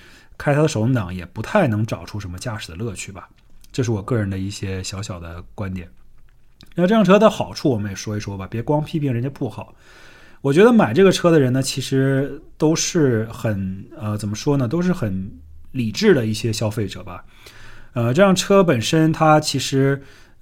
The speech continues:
除了刚才说的高速上动力有点不太足之外呢，没有什么明显的大毛病。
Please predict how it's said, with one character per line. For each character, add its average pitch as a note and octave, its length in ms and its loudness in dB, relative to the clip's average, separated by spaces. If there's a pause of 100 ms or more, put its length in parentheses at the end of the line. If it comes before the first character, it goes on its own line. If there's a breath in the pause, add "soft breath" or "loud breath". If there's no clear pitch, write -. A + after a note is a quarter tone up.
除 - 180 -4
了 D3+ 80 4
刚 D3+ 160 4
才 C3+ 140 2
说 D3+ 300 2
的 A#2+ 100 0
高 C#3 180 2
速 C#3+ 160 -2
上 B2 140 0
动 D3 220 0
力 A#2+ 100 2
有 G#2 140 -2
点 F#2+ 220 -4
不 A2+ 120 -8
太 A#2+ 140 -4
足 G2+ 180 -8
之 A2+ 140 -8
外 B2 180 -2
呢， F#2 100 -6
没 G2+ 120 -4
有 B2+ 100 -2
什 G#2+ 140 -4
么 G#2 80 -2
明 G2 160 -4
显 A2 180 -10
的 F2 80 -14
大 G2 160 -8
毛 E2 180 -14
病。 F2 160 -14